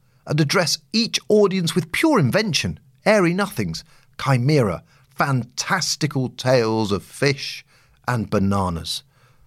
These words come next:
The physical comedy continued to develop. This was the first show in which he would keep his trousers burning throughout. But now he began to script more of the act, introducing inventive verbal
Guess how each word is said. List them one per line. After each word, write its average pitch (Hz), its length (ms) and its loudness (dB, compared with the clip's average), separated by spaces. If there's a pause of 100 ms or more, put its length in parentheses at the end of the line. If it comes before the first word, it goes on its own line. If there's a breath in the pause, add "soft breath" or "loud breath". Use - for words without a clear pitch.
(440 soft breath)
The 127 60 -2
physical 247 460 -2
comedy 98 440 -2
continued 95 800 -2
to - 120 -4
develop. 131 440 -2 (800 soft breath)
This - 160 2
was 185 100 -2
the 110 100 -2
first 220 380 2
show 107 240 0
in 120 140 0
which - 160 -10
he 120 60 -4
would 123 160 -2
keep 135 180 -6
his 135 120 -2
trousers 160 520 0
burning 107 400 0
throughout. 156 500 0 (640 loud breath)
But 247 220 0
now 180 640 2
he 185 140 2
began 139 360 2
to 147 100 2
script - 600 0 (160)
more 110 220 2
of 85 80 -4
the 92 120 -2
act, - 340 -10 (640)
introducing 180 800 0
inventive 165 880 2 (240)
verbal 147 640 2